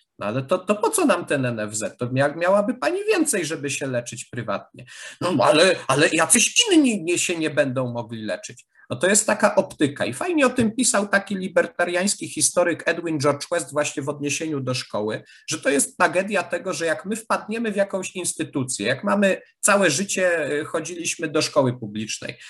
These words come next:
całe życie chodziliśmy do, do szpitala publicznego, do przychodni, do P O Z-u i tak dalej, to tak działa nasz mózg, że bardzo łatwo się daje uwarunkować tym instytucjom społecznym, z którymi się, e, e, stykamy,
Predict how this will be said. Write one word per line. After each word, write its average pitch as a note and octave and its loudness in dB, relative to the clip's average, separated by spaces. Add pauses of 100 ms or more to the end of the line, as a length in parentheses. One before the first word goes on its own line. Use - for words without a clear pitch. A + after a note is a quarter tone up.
(140)
całe G3+ 6
życie F#3 2
chodziliśmy F3 0
do, D3 6
do C#3 0
szpitala B2+ 0
publicznego, A2+ -6
do A#2+ -2
przychodni, C3+ 0
do B2+ 0
P B2+ 2
O B2 4
Z-u B2 0
i G#2+ -8
tak G#2 -6
dalej, A2+ -4 (420)
to - 2 (260)
tak B3+ 4
działa G3+ 8
nasz C3+ 4
mózg, C#3+ 2
że D3 0
bardzo G#3+ 2
łatwo - 0
się - -2
daje F#3+ 2
uwarunkować A#3 -2
tym F#3+ -10
instytucjom G#3 -2
społecznym, F3+ 0
z - -2
którymi E3 -8
się, D3 0
e, C#3+ 0
e, C3+ -2
stykamy, B3 -4